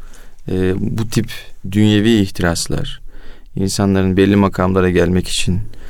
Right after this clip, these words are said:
işte belli miktarda paralar kazanmaları için yapmış oldukları şeyler insanı kendi özünden, kendi güzelliğini hissetmesi gereken yerden,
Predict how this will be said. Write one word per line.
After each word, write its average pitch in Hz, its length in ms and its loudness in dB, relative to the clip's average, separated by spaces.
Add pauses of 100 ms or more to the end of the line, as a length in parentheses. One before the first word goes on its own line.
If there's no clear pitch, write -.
(220)
işte 98 320 0
belli 98 420 4 (160)
miktarda 98 500 0
paralar 92 400 2
kazanmaları 90 680 2
için - 320 -2 (760)
yapmış - 400 0
oldukları 95 500 0
şeyler 101 580 2 (600)
insanı 113 580 2 (480)
kendi 117 420 4
özünden, 92 560 2 (600)
kendi 123 340 2
güzelliğini 120 880 4 (480)
hissetmesi 120 680 2
gereken 104 520 4
yerden, 98 640 2